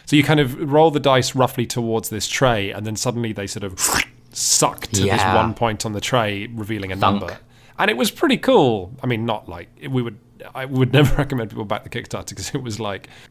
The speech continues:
Speaker 1: eighty pounds <laughs> or something completely insane.
Speaker 2: I've,
Speaker 1: Uh,
Speaker 2: I've had this idea for ages, and if anyone out there is listening who can make this happen, I don't think this yet exists, but magnetic Carcassonne for a fridge.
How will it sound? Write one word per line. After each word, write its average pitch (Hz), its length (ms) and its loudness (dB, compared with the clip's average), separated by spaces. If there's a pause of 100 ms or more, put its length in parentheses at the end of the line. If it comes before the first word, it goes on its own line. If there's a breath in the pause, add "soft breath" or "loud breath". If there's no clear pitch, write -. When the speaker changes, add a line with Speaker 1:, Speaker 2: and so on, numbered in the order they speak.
(180)
Speaker 1:
eighty 104 340 -2
pounds 98 800 0
<laughs> - 0 -
or 120 100 2
something 98 500 -6 (260 soft breath)
completely 104 440 -4
insane. 87 460 -8 (300 soft breath)
Speaker 2:
I've, 151 200 4
Speaker 1:
Uh, 104 140 2
Speaker 2:
I've 165 180 2
had 175 240 0
this 170 300 2
idea 139 280 6
for - 180 -4
ages, 117 420 2
and 107 120 4
if 104 100 -2
anyone 147 300 6
out 127 140 4
there 120 120 6
is 107 120 4
listening 113 420 2
who 110 120 -2
can 107 200 0
make 104 200 0
this - 180 0
happen, 95 500 -6
I 139 60 -2
don't 151 300 4
think 156 240 -2
this 131 200 0
yet 120 200 4
exists, 110 440 0
but 113 280 -2
magnetic 117 840 2
Carcassonne 131 760 2
for 120 240 -2
a 101 60 -2
fridge. 113 680 -2